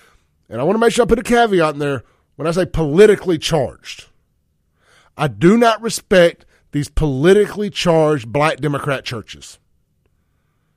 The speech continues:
This ain't about God. They're using their pulpits for political messaging. Here's Fani in what they're, they're, they're, they're calling a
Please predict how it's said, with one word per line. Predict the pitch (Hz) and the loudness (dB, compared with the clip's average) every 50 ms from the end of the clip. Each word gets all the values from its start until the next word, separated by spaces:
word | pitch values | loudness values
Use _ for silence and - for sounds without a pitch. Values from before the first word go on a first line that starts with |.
| _ _ _ _ _ _ _ _ _ _ | _ _ _ _ _ _ _ _ _ _
This | - 139 123 180 | -8 -2 2 2
ain't | 180 185 | 2 2
about | 185 160 185 185 196 - 156 | 2 2 0 0 0 -2 -4
God. | 151 170 156 151 147 143 143 139 135 123 113 _ _ _ _ _ _ _ _ _ _ _ _ _ _ _ _ _ _ _ _ _ _ _ _ _ _ - | -2 0 0 2 0 0 -2 -4 -6 -8 -12 _ _ _ _ _ _ _ _ _ _ _ _ _ _ _ _ _ _ _ _ _ _ _ _ _ _ -4
They're | 139 147 | -2 0
using | 165 180 180 143 151 | 2 2 0 0 0
their | 151 135 123 | -2 -2 -2
pulpits | _ - - 196 233 240 - - - 127 - - - - - - _ _ _ _ _ _ _ _ _ _ _ _ _ _ _ _ _ _ _ _ _ _ | _ 0 4 6 6 4 4 2 -8 -10 -10 -12 -20 -20 -20 -20 _ _ _ _ _ _ _ _ _ _ _ _ _ _ _ _ _ _ _ _ _ _
for | _ - - | _ -6 -4
political | - 147 156 185 196 190 170 - 156 | -2 0 4 6 6 6 4 2 0
messaging. | 151 156 147 - - 104 87 - 65 55 52 _ _ _ _ _ _ _ _ _ _ _ _ _ _ _ _ _ _ _ _ _ _ - | 0 0 -2 -2 -4 -12 -16 -18 -20 -20 -20 _ _ _ _ _ _ _ _ _ _ _ _ _ _ _ _ _ _ _ _ _ _ -4
Here's | - 202 269 277 - | -2 0 0 0 -2
Fani | - - 247 269 240 170 139 139 143 143 _ _ _ _ _ _ _ _ _ _ _ _ _ _ _ _ _ - | 4 4 4 4 4 0 -4 -6 -10 -14 _ _ _ _ _ _ _ _ _ _ _ _ _ _ _ _ _ -4
in | 151 170 170 | -2 -2 2
what | 170 185 196 190 165 - _ _ _ _ _ _ _ _ _ | 6 6 6 6 4 0 _ _ _ _ _ _ _ _ _
they're, | 147 156 151 170 151 | -4 -2 -2 -2 -2
they're, | 151 156 160 160 147 | 0 0 0 0 2
they're, | 151 147 160 156 - | 0 0 0 0 -2
they're | 147 151 147 | -4 -4 -4
calling | - 160 156 165 170 175 175 | -2 0 2 2 2 2 2
a | 170 156 120 | 0 0 -2